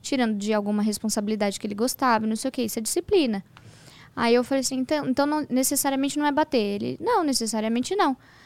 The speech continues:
Aí eu falei assim, "Então tá bom." Aí eu comecei a falar assim, "Jake, eu entendo seu sentimento, não sei o quê." Aí quando ele jogava alguma coisa, eu falava assim, "Olha, mamãe vai te explicar essa vez. Não pode jogar,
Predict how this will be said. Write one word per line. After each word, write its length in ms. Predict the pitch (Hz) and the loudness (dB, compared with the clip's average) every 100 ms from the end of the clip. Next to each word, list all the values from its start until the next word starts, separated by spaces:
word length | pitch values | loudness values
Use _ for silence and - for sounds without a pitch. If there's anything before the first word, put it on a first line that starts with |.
| - - | -20 -2
Aí 120 | - | 4
eu 80 | 277 | 4
falei 140 | 294 285 | 4 -2
assim, 160 | 285 | 0
"Então 140 | 285 311 | -2 -2
tá 100 | 370 | 0
bom." 220 | 269 254 - | 0 0 -2
Aí 180 | 254 254 | 0 0
eu 80 | |
comecei 380 | 269 294 294 294 | 0 -2 -2 -2
a 20 | |
falar 160 | 285 294 | 0 0
assim, 240 | 294 247 | 0 -2
"Jake, 360 | 240 269 226 226 | 0 -2 -2 -6
eu 100 | 226 | -4
entendo 240 | 240 262 247 | -2 -2 -2
seu 120 | 262 | -2
sentimento, 540 | 269 269 285 262 254 | -2 -2 -2 -2 -2
não 60 | 262 | -6
sei 120 | 277 | -4
o 40 | 311 | -4
quê." 200 | 247 196 - - - | -4 -6 -14 -20 -12
Aí 60 | 220 | -4
quando 180 | 254 269 | 0 0
ele 120 | 269 | 0
jogava 380 | 254 226 220 214 | 0 2 0 0
alguma 240 | 208 214 | -6 -6
coisa, 300 | 214 262 240 | -2 0 0
eu 20 | 233 | -4
falava 220 | 226 226 | -4 -4
assim, 180 | 220 240 | -4 -2
"Olha, 300 | 214 185 180 _ _ - 208 | -2 -4 -12 _ _ -16 -6
mamãe 280 | 220 220 | -2 -2
vai 80 | 220 | -2
te 60 | 220 | -6
explicar 320 | - 240 226 | -6 -4 -4
essa 200 | 214 247 | -4 -2
vez. 280 | 320 202 - | -4 -6 -6
Não 220 | 220 240 | -4 -2
pode 240 | 233 208 190 | -2 -4 -4
jogar, 400 | 190 214 220 | -4 -2 -2